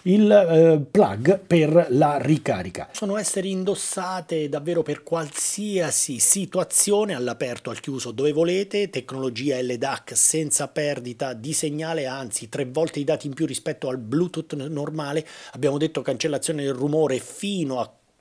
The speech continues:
trentacinque decibel, driver a doppio diaframma, Bluetooth cinque punto uno e un'autonomia della batteria fino a sessanta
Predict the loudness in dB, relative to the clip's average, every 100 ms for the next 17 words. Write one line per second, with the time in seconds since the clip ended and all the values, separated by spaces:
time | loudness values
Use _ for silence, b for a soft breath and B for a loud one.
0 | -16 -4 0 0 -2 -4 -4 -4 -4 -4
1 | -2 2 2 2 0 0 0 0 -4 B
2 | B B 0 4 4 4 2 2 0 0
3 | 0 0 -2 -2 -2 -4 -6 -6 0 2
4 | 2 0 -2 -2 0 0 0 0 0 2
5 | 2 2 -2 -2 -4 B B 0 2 2
6 | -2 -4 -2 -2 -2 -2 -2 -4 -2 -4
7 | -4 -4 -2 -2 -4 -10 -4 -2 -2 -4
8 | -8 -8 -6 4 6 8 8 6 4 -4
9 | -8 -10